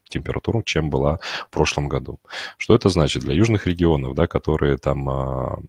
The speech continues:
уже в этом году, э, в том году сеяли подсолнечник, сахарную свёклу, да, с-, там и так далее, м, сою, ну, сои, наверное, нет ещё. Ну, свёклу все уже там отсеялись, подсолнечник в том году отсеялись.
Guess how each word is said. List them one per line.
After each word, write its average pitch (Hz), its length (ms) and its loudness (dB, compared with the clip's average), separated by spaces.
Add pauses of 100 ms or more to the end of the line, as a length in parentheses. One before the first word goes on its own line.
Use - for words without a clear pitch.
(320)
уже 78 160 0
в 76 60 4
этом 78 260 2
году, 71 280 0 (180)
э, - 20 -4
в - 220 -10
том 85 220 4
году 71 360 4 (120)
сеяли 71 500 4
подсолнечник, 67 720 -2
сахарную - 460 -4
свёклу, - 500 -2 (480)
да, 85 160 4
с-, - 100 -2
там 65 280 -6
и 64 40 -6
так 65 160 -8
далее, 65 400 -2
м, - 720 -16
сою, 64 600 -4
ну, 62 260 -14
сои, - 220 -10
наверное, 64 240 -10
нет 107 200 4
ещё. - 240 -8 (800)
Ну, 87 100 -2
свёклу 82 360 2
все - 200 -2
уже 65 200 -4
там - 220 -10
отсеялись, 67 400 -4
подсолнечник 76 580 0
в - 40 -16
том 65 120 -8
году 65 200 -8
отсеялись. - 360 -8